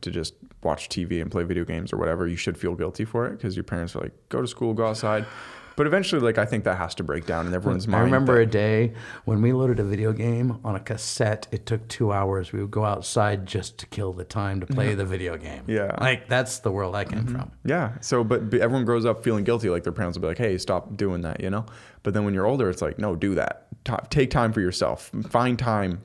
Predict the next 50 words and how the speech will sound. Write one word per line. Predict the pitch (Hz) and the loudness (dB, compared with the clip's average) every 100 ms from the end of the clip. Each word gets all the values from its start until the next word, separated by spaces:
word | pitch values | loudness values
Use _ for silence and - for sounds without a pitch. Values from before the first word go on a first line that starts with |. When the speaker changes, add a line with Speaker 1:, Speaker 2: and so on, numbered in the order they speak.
| - - | -14 -20
Speaker 1:
for | - - 90 92 90 85 - | -20 -10 -2 0 0 -2 -6
whatever | 90 87 95 92 92 | -4 0 2 2 2
you | 90 87 | 0 0
want. | 85 78 | -2 -2
If | 90 92 | -4 -6
it's | - | -8
time | - 107 110 | -4 0 0
that | 107 | 0
you | 101 | 0
enjoy, | 95 101 95 | 0 0 0
it's | 85 - - _ _ _ _ | -2 -8 -20 _ _ _ _
good | 104 95 | -4 -2
time, | 107 82 76 - - - - | -2 -4 -6 -12 -20 -20 -10
as | 104 | -4
long | 98 92 | 0 0
as | 90 | 0
it's | 92 | -2
not | 101 85 - | -2 -4 -2
filling | 92 | -2
your | 85 85 117 | -2 -4 -4
head | 104 87 | -4 -4
with | 90 | -8
toxic | - - - - - | -8 -8 -8 -12 -12
stuff." | - - - | -8 -4 -2
Speaker 2:
As | 208 | 2
long | 220 214 | 4 4
as | 165 | 2
you | |
can | 165 156 | 0 0
maintain | 131 113 120 | 0 -2 -4
a | |
balance. | 107 147 110 113 - - - - - | -2 -2 -4 -8 -14 -18 -20 -20 -4
And | 131 135 | 2 2
Speaker 1:
Yeah. | |
Speaker 2:
that | 131 | 2
works | 127 120 | 2 0
both | - 113 113 | 0 0 0
ways, | 175 160 - - | -2 -4 -6 -10
'cause | 110 131 | -8 -4
one | 123 | -2
of | 113 | 0
the | 113 | 0
things | 110 | -2
I | 117 120 | -2 -2
like | 127 113 | -2 -2
taking | 117 113 107 98 | -4 -6 -6 -6
time | 156 165 | -4 -6
for | - 95 95 - | -6 -8 -8 -6
is | 104 - | -6 -2
work. | 151 - | -4 -4